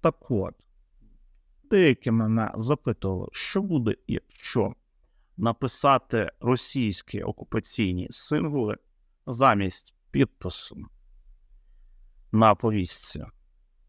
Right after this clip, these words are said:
Ну, що зроблять? Ну, викличуть С Б У і будуть спробувати вас затримати, нібито по кримінальній якійсь статті. Але жодної статті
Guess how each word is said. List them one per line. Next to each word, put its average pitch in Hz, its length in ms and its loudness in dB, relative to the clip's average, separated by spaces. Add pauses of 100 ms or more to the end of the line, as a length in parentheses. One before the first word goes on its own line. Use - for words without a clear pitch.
(180)
Ну, 190 180 6
що - 480 -2 (720)
зроблять? 95 560 0
Ну, 95 420 -2
викличуть 110 680 0
С 95 240 -4
Б 95 100 -4
У 151 200 0 (400)
і - 40 -6
будуть 117 320 2 (140)
спробувати 113 840 0
вас 87 560 -2
затримати, 95 800 -2
нібито 104 440 0
по 95 140 -4
кримінальній 92 720 0
якійсь - 460 -10 (340)
статті. - 800 -6 (1500)
Але 131 380 6 (100)
жодної 113 420 0
статті 175 580 0